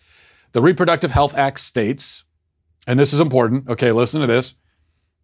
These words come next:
"every individual who becomes pregnant," every individual, by the way, so not every woman, but every individual in case a man gets pregnant,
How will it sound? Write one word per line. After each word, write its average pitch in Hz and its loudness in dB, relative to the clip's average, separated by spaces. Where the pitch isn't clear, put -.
"every 185 0
individual 131 2
who 127 0
becomes 135 -2
pregnant," 120 -2
every 202 0
individual, 175 2
by 120 4
the 117 2
way, 98 2
so 143 0
not 156 0
every 151 0
woman, 143 0
but 120 0
every 123 2
individual 117 2
in 104 -2
case 110 -4
a 107 -6
man 110 -4
gets 98 -6
pregnant, 107 -2